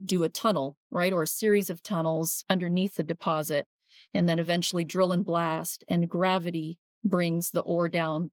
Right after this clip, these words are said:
slowly and progressively over time. And as you remove the ore, it continues to fall down. So the specific type of underground mining that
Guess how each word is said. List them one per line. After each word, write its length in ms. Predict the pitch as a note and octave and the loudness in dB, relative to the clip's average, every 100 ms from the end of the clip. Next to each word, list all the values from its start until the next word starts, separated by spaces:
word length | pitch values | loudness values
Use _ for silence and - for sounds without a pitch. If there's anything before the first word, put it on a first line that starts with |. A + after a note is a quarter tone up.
| _ | _
slowly 480 | - - F3+ F3 E3 | -4 0 2 2 0
and 120 | E3 | -2
progressively 580 | - D#3+ E3 - - D3 | -2 0 -2 -2 -2 0
over 220 | D3+ - | 0 -2
time. 340 | - D#3 - D#3 | -2 0 0 2
And 100 | D#3+ | 2
as 160 | D#3+ | 2
you 120 | E3+ | 2
remove 720 | E3+ E3+ E3+ G3 G3+ G#3 G#3 | 4 4 4 6 4 4 2
the 100 | G3 | 2
ore, 360 | G3+ F#3 E3+ E3+ | 2 2 2 2
it 160 | - - | 0 0
continues 540 | E3+ - E3 D#3 D3+ | 0 2 0 0 -2
to 100 | D#3 - | -6 -4
fall 200 | C3+ E3 | -2 0
down. 400 | E3 - - - _ - _ _ _ - | -2 0 -2 -4 _ -20 _ _ _ -4
So 160 | - | -2
the 80 | E3+ | -2
specific 560 | - - - A3+ G3+ - | -2 -2 0 0 0 -4
type 240 | F3+ F3 | -4 -2
of 100 | E3 | 0
underground 460 | D#3+ D#3+ E3 D#3 D#3+ | 0 -2 -2 -2 0
mining 380 | D#3+ D#3 D#3+ | 0 0 0
that 180 | D#3 - | 0 -2